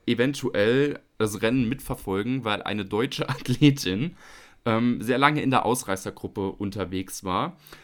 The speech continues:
Aber ich würd sagen, ich frag, ich, ich, wir machen erstmal wieder den üblichen Weg und wir gehen rüber zu Brian. Brian, erzähl uns mal so ein bisschen, wie das Rennen so vor sich hingeplätschert ist. Oder vielleicht, wie das Rennen erstmal gelaufen ist, so vor sich hingeplätschert <laughs> ist, wahrscheinlich falsch beschrieben.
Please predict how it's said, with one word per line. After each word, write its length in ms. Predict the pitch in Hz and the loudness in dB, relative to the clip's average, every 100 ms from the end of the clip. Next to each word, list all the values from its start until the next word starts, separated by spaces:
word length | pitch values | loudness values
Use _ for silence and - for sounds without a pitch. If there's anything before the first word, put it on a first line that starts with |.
| - | -12
Aber 180 | - 110 | -2 0
ich 120 | - | 0
würd 160 | 120 139 | -2 0
sagen, 280 | 107 127 - | -2 -2 -4
ich 120 | - | -6
frag, 340 | 110 127 135 _ - | -2 -2 -4 _ -8
ich, 360 | 117 110 - | -6 -6 -6
ich, 160 | - 113 | -10 -12
wir 140 | 107 110 | -8 -2
machen 240 | 120 143 | -2 -2
erstmal 260 | - - 131 | -6 -4 -4
wieder 160 | 120 | -4
den 140 | 101 - | -6 -6
üblichen 480 | 127 - 135 98 90 | -6 -6 -8 -6 -2
Weg 300 | 104 156 - - | -2 -2 -8 -8
und 100 | 107 | -4
wir 80 | |
gehen 220 | 95 113 117 | -2 -2 -2
rüber 240 | 117 127 | -2 -4
zu 180 | - 95 | -6 -12
Brian. 560 | 98 104 120 98 143 - - - - | -10 -2 -2 0 -4 -8 -18 -20 -4
Brian, 400 | 123 135 143 - _ - - | 2 2 2 -4 _ -20 -12
erzähl 360 | - 117 135 160 | -8 -4 0 0
uns 140 | 151 | -2
mal 100 | 147 | -4
so 100 | 135 | -2
ein 80 | 120 | -2
bisschen, 280 | 131 139 127 | -2 -4 -4
wie 40 | |
das 240 | 120 117 - | -4 -4 -4
Rennen 200 | 110 120 | -4 -2
so 100 | 120 | -6
vor 220 | - 110 | -4 -4
sich 140 | 107 | -4
hingeplätschert 800 | - 104 107 - 95 92 - 80 | -6 -6 -6 -6 -6 -4 -6 -8
ist. 320 | - 85 - | -8 -8 -8
Oder 220 | - 90 85 87 | -8 -6 -6 -8
vielleicht, 340 | 90 98 95 | -6 -4 -4
wie 60 | - | -4
das 180 | 98 87 | -6 -4
Rennen 160 | 95 | -4
erstmal 240 | 87 - 87 | -4 -6 -4
gelaufen 340 | 85 80 - | -4 -4 -6
ist, 80 | - | -12
so 80 | - | -10
vor 160 | - | -8
sich 100 | 92 | -8
hingeplätschert 600 | 95 90 - 95 92 90 | -6 -8 -6 -6 -6 -4
<laughs> 20 | - | 0
ist, 240 | 139 - | 0 -2
wahrscheinlich 360 | 95 90 92 85 | -8 -6 -6 -8
falsch 220 | - - | -10 -12
beschrieben. 480 | - - 85 - | -14 -14 -14 -14